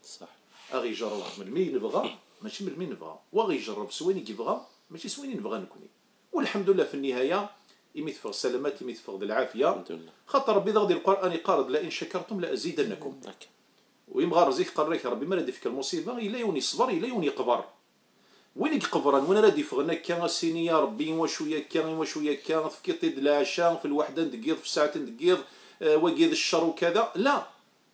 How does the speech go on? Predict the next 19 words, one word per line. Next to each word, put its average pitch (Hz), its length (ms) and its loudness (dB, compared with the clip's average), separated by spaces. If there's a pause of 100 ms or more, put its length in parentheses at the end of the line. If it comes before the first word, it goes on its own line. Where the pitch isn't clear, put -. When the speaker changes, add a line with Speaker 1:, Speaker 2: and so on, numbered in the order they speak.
(120)
Speaker 2:
العبد 123 260 0
المؤمن 190 380 0
هذه 240 140 -2
الصبر. 143 500 4 (760)
ويا 190 240 8
نوديني 208 380 2
غيون 196 220 4
هو 175 200 4
اللي 160 160 2
انت 151 160 -2
دي 123 160 0
مسنون 131 540 0
على 113 160 -2
كل 110 220 0
حال، 131 160 -2
ربي 101 200 -4
قرضي 110 260 -2
القرآن 113 360 -6
الكريم: 123 460 2